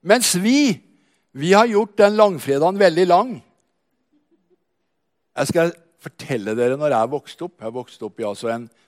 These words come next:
nok så konservativ, eh, kristen heim. Da var det aldri lov til å gå ut, for eksempel, langfredag med mine barn.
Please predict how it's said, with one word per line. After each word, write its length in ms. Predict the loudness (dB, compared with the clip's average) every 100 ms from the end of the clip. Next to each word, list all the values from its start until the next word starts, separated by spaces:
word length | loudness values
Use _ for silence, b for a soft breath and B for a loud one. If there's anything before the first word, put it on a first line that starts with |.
| _
nok 540 | -14 -4 -4 -4 _ -14
så 200 | -10 -8
konservativ, 920 | -8 -10 -2 -2 -2 -6 -6 -6 -4 -2
eh, 200 | -2 -4
kristen 380 | -10 -14 -14 -10
heim. 220 | -10 -10 -18 _ _ _ _ _ _ _ _ _ _ _ _
Da 80 | 0
var 140 | 2
det 80 | 4
aldri 340 | 4 4 0
lov 380 | 2 4 2 2
til 160 | 0 0
å 80 | -2
gå 240 | 0 2 2 -2 -12
ut, 280 | -10 -10
for 200 | -6 -6 -4
eksempel, 540 | -4 -6 -8 -14 -14 -16 _ _ _ _ _ _ _ _ _ -4
langfredag 680 | 0 0 -4 -6 -4 -4 -4
med 120 | -8
mine 280 | -8 -6 -2
barn. 400 | 2 4 2